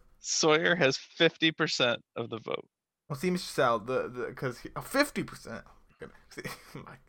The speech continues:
Speaker 2: we'll see,
Speaker 1: Mm-hmm.
Speaker 2: Mister Sal. So, you know, we were complaining that he's on the hunting party, right?
Speaker 1: Yeah, yeah.
Speaker 2: But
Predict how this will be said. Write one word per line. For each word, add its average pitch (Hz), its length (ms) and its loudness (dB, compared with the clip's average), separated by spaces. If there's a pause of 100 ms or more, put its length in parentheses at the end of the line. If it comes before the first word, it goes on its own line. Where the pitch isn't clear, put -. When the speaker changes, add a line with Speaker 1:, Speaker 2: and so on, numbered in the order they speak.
(360)
Speaker 2:
we'll 160 80 -2
see, 170 140 -4
Speaker 1:
Mm-hmm. 208 60 0
Speaker 2:
Mister 165 140 -4
Sal. 98 540 -6 (640)
So, 190 120 4
you 220 80 -2
know, 220 120 6
we 220 120 4
were 247 140 4
complaining 185 440 2
that 113 220 2
he's 135 240 -8
on 135 120 2
the 113 80 0
hunting 139 340 -4
party, 80 400 -10 (520)
right? 117 240 4
Speaker 1:
Yeah, 180 140 8
yeah. 170 220 8 (400)
Speaker 2:
But 131 280 6